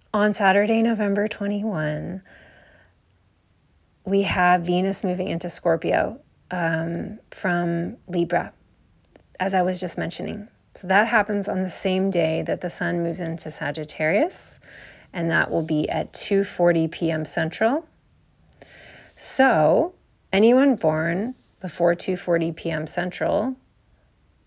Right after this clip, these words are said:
on November twenty-first, twenty twenty, would technically be a Scorpio. And everyone born from two forty on Central Time,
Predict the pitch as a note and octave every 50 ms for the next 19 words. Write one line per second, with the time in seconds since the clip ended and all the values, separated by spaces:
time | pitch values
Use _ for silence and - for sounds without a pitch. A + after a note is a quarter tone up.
0 | _ _ _ _ _ _ _ _ _ - F3 E3+ E3 D#3+ D#3+ E3 D3+ E3 D#3+ D#3+
1 | D#3+ E3 D#3 D#3 - - E3 D#3+ D#3+ - - D#3+ D#3+ D#3 D3+ - - - B3+ -
2 | - - E3 D#3+ D#3 D#3+ E3 - F#3+ A3 C#4 D4 E3 D3+ E3 G3 A#3 A#3 - _
3 | _ _ _ _ _ _ _ _ _ G3+ G#3 G#3+ G#3 - - - _ - - -
4 | F#3 F3+ - G3+ F#3+ - G3+ G#3 G#3 F#3+ G3+ G3+ G#3+ A3 - - - - - -
5 | - - C#4 F4 E4+ - - - - - G3+ - _ _ _ _ _ _ _ _
6 | _ _ _ _ _ _ _ - F3+ F3 F3+ - - F3 F3+ F#3 F3+ F3 F3+ F3+
7 | F3+ E3+ F3 E3+ E3+ F3 F3 - F#3+ F3+ F3 - F3+ D#3 - - E3+ E3 E3 D#3+
8 | D#3 D#3 - - G3+ A3+ C4+ A#3+ G3+ F3 E3+ E3+ F#3 G#3+ G#3+ - _ _ _ _
9 | _ _ _ _ - - F3+ E3+ - - D#3 F3 - D#3 D3+ D#3 E3 G3+ B3+ D4